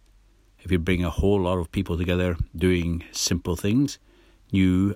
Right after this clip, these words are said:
ideas emerge. Networks are resilient. They respond to challenges and adapt, providing the bureaucracy doesn't try to interfere. So, the system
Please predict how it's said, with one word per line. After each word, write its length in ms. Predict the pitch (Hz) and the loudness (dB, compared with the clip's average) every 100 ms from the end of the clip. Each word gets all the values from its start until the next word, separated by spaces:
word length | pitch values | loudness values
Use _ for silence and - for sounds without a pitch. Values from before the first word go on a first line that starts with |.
| - | -4
ideas 600 | 92 98 85 78 82 - | -4 -2 -2 -2 -4 -6
emerge. 540 | 113 156 165 73 - - - - _ _ _ _ _ _ _ - | -2 0 -2 -6 0 0 0 -14 _ _ _ _ _ _ _ 0
Networks 440 | 104 98 110 107 | 0 2 0 0
are 60 | 123 | 2
resilient. 600 | 131 127 180 208 71 69 - - - | 2 2 0 0 -4 -8 -18 -20 -10
They 80 | 110 | -2
respond 500 | 117 - 175 117 87 | -2 0 2 2 0
to 80 | 92 | -4
challenges 600 | - 160 160 90 71 - | -4 -2 -2 -4 -8 -4
and 100 | 90 | -4
adapt, 460 | 104 165 90 - - _ _ _ _ _ _ | -2 -2 -4 -10 -20 _ _ _ _ _ _
providing 540 | - 98 101 90 82 80 | 0 4 4 4 -2 -4
the 80 | 98 | -2
bureaucracy 500 | 92 92 65 - 104 | 2 2 0 -6 -6
doesn't 380 | 101 82 87 - | -4 -4 -4 -6
try 300 | 80 82 85 | -6 -6 -8
to 100 | - | -6
interfere. 460 | 85 87 - 85 - - - _ _ _ _ _ _ _ - _ _ _ _ _ _ _ _ _ _ _ _ | -6 -6 -8 -8 -8 -16 -20 _ _ _ _ _ _ _ -20 _ _ _ _ _ _ _ _ _ _ _ _
So, 320 | - 127 76 - - - - | -2 0 0 -4 -20 -16 -4
the 80 | |
system 560 | 95 - 196 - 170 | -2 4 4 4 0